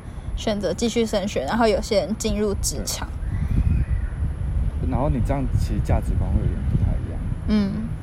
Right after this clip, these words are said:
Speaker 2: 而且我觉得，哦，我现在就觉得跟年纪还蛮有关系的。就我觉得好像跟那个，你有没有进入职场好像又是另外一回事了。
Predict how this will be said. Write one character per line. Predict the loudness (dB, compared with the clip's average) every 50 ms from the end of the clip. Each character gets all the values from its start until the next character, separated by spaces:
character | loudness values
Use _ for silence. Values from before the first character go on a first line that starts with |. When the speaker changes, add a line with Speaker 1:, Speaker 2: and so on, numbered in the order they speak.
| -8 -8 -8 -6 -6 -6 -6 -6 -8 -8 -8 -8 -8 -8 -10 -10 -10 -10 -10 -10 -10 -10 -10 -10 -10 -10 -10 -8 -8 -6
Speaker 2:
而 | -4 -4
且 | -2
我 | -2
觉 | -2 -4
得， | -4 -4 -4 -6 -8 -8 -8
哦， | -6 -6 -6 -6 -6
我 | -4 -2
现 | 0 2
在 | 2 2
就 | 2 0
觉 | 0 0 0 0
得 | -2 -2
跟 | -4 -4 -2 -2
年 | -2 -2 -2 -4
纪 | -4 -4 -6 -6 -6 -8
还 | -6
蛮 | -6 -6 -6
有 | -6 -8 -8
关 | -8 -10 -8
系 | -10 -8 -8
的。 | -8 -10 -10 -10 -10 -10 -10 -10 -8 -6 -6 -6 -6 -6 -6 -6 -6 -6 -8 -8 -8 -4 0
就 | 2 2
我 | 2 2
觉 | 0 -2
得 | -2 -2
好 | -2
像 | -2 -2 -2
跟 | 0 0 0 0
那 | 0 0
个， | -2 -2 -2 -2 -4 -4 -6 -8 -6 -6 -6 -6 -6 -8 -8 -8 -8 -10 -10 -10 -10 -10 -10 -10 -10 -10 -10 -10 -12 -10 -10 -12 -12 -10 -10 -10 -10 -6 -4
你 | -2 -2
有 | 0
没 | 0 -2
有 | -2 -4 -6 -8 -6
进 | -4 -2 0
入 | 0 0 -2
职 | -2 -4 -8 -8
场 | -6 -6 -6
好 | -6 -6
像 | -4 -4 -4 -4 -6 -8 -10 -8 -8 -6 -6
又 | -4
是 | -4 -2
另 | -2 -2 -2 0
外 | -2 -2
一 | -2
回 | -4 -4 -6
事 | -8 -8 -8 -8 -10
了。 | -10